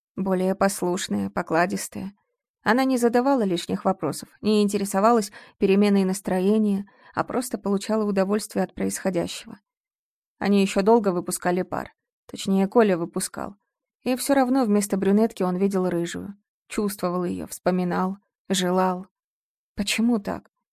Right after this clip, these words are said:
Да потому что именно её губы так хотелось захватить в плен. Те самые сладкие губы, которые сопротивлялись, вырывались из плена, а потом подались навстречу. А сейчас что-то не то, не так.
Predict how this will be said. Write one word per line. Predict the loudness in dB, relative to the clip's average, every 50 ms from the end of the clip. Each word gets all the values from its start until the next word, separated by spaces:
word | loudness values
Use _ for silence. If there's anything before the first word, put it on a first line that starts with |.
| _ _ _ _ _ 0
Да | 0 2
потому | 2 2 2 2 2 2 2
что | 2 2 4
именно | 4 6 6 6 6 6
её | 4 4 2 4 4 4 4
губы | 2 0 -2 -2 -4
так | -6 -6 -10 -8
хотелось | -10 -8 -4 -2 0 0 0 -2
захватить | -4 -6 -6 -6 -6 -4 -6 -8 -8
в | -8 -6
плен. | -6 -6 -4 -6 -8 -12 _ _ _ _ _ _ _ _ -4
Те | 0 2 2
самые | 2 2 2 2 2 2 2 0 -2
сладкие | -2 0 2 2 2 0 -2 -6 -4 -4 -2
губы, | 0 0 0 0 0 -4
которые | -6 -8 -10 -8 -8 -8 -6
сопротивлялись, | -6 -6 -6 -6 -6 -6 -4 -2 2 4 4 4 4 2 -2 -6 -8
вырывались | -8 -6 -4 0 2 2 2 2 0 -2 -4
из | -8 -8
плена, | -6 -4 -2 0 0 0 0 -2 -4 -8 -14 -20 -20 -14 -10
а | -6 -4
потом | -4 -2 0 2 2 2
подались | 2 2 2 2 2 2 0 -2 -4
навстречу. | -6 -6 -6 -8 -12 -10 -12 -12 -12 -14 -18 -20 _ _ _ _ _ _ _ _ _ _ _ _ _ _ _ _ _ _ -4
А | -2 0
сейчас | 0 0 0 2 0 0 0
что-то | -2 -4 -2 -2 0 0
не | 0 0 -2
то, | -2 -4 -6 -6 -8 -10 _ _
не | -2 0 0 0
так. | -2 -6 -10 -10 -10 _